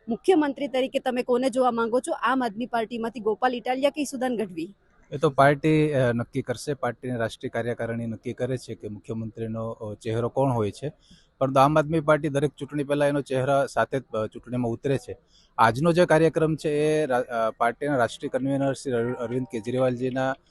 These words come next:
Speaker 2: નેતૃત્વ હેઠળ, અ, અને વિસાવદરની જીત પછી, અ, વિસાવદરની જનતાએ જે ચુકાદો આપ્યો છે કે પરિવર્તન હવે, અ, જરૂરી છે, અનિવાર્ય છે, એ જ બે હજાર સત્યાવીસમાં એનું પુનરાવર્તન થશે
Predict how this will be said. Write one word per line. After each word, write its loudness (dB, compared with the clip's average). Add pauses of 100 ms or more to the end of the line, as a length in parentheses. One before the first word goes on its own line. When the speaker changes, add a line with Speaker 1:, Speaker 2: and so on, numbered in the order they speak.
(340)
Speaker 2:
નેતૃત્વ -2
હેઠળ, 2
અ, 0
અને -2
વિસાવદરની 0
જીત -2 (140)
પછી, 2 (840)
અ, -2
વિસાવદરની 2
જનતાએ 4
જે 2
ચુકાદો 2
આપ્યો 6
છે 0
કે -2
પરિવર્તન 0
હવે, 2
અ, -8
જરૂરી 2
છે, -6 (320)
અનિવાર્ય 8
છે, -8 (220)
એ 4
જ 2
બે 2
હજાર 2
સત્યાવીસમાં 0
એનું 2
પુનરાવર્તન 0
થશે -4